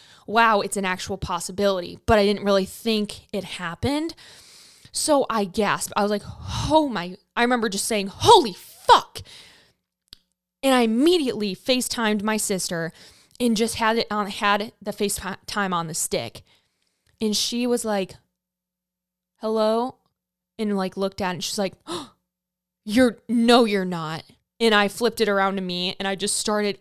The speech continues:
ugly crying. I mean, I have a towel on, my hair is wet, I look like a naked mole rat, and I'm just crying. And she's like, "Don't be sad." I'm like,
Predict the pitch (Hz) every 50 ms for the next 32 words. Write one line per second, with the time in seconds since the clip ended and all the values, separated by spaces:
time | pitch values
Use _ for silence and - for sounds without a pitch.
0 | _ _ _ 240 247 254 262 262 233 277 277 269 - - - 220 202 202 202 202
1 | 170 185 202 208 220 - - 240 247 254 202 196 - - - 214 220 220 220 220
2 | 220 214 214 214 208 202 208 214 202 202 208 208 208 208 190 185 190 196 190 -
3 | - 190 196 202 196 214 202 214 196 190 202 190 196 196 262 226 220 214 208 196
4 | 196 190 175 165 165 - - - - - - - - - - - - _ 233 226
5 | 220 214 226 226 269 254 - - - - - - 226 226 233 233 240 247 226 208
6 | 196 196 - _ _ _ _ _ _ _ _ _ - - - 233 - - 285 -
7 | 302 320 302 _ - 330 415 427 - 480 480 466 - - - 403 349 349 381 392
8 | 403 392 320 330 320